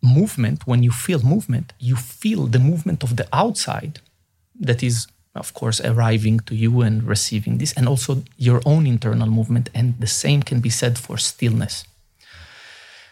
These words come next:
So bringing the attention into those layers, it's a tricky thing. It's one of those elusive things to look at, but it's definitely of huge benefit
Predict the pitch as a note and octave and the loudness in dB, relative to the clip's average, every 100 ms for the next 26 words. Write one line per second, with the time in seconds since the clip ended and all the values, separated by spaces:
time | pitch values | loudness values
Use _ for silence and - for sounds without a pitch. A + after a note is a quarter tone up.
0 | _ - - C#3+ C#3+ - B2 F3+ G#3 G#3 | _ -10 -2 -2 -2 -4 -2 0 0 0
1 | F3 C#3 A#2+ - F#3+ G3+ - D#3+ C#3 C3 | 0 0 -2 -2 0 2 0 0 0 0
2 | - _ _ _ _ D#3 E3+ - C#3+ C3 | -4 _ _ _ _ 2 2 2 2 2
3 | A#2 C3 F3 C3+ B2 - B2+ E3 - G3+ | 2 0 0 0 -2 -4 -6 -6 -4 -4
4 | - B2+ - E3+ A#2 G#2 _ - B2 - | -4 -6 -4 -4 -4 -8 _ -8 -6 -4
5 | D#3 D#3 C3+ C3 C3+ C3 A#2 G#2+ - _ | 0 2 2 2 0 0 -2 -4 -10 _
6 | _ _ - C#3 D3 D#3 - B2+ - D3 | _ _ -2 2 4 2 0 -2 0 0
7 | - - C#3 E3+ - G#2+ - - - - | 0 0 0 0 -2 -8 -10 -16 -20 -14
8 | - C3+ C3 - - B2 A#2+ D#3+ - D#3+ | -4 -2 -2 -4 -6 -6 -4 -4 -2 -4
9 | - E3 - B2+ - - E3+ - D#3 D3 | -2 -4 -4 -6 -4 -2 0 0 -2 -2
10 | - C#3+ - | -2 -6 -8